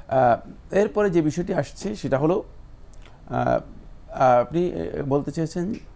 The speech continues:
যে স্বামী এবং স্ত্রী এই দাম্পত্য জীবনে দুজনের অবস্থানকে ইসলাম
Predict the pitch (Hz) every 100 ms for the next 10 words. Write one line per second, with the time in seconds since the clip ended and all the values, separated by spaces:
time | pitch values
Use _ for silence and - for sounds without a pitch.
0 | - - - 135 135 - - 147 175 208
1 | 185 143 113 - 110 78 - - - -
2 | - - - - - - - 147 151 147
3 | - - 120 147 208 214 202 190 196 175
4 | 143 160 151 151 - - - - - -
5 | - - - 135 190 - - 165 147 135
6 | 120 131 135 190 233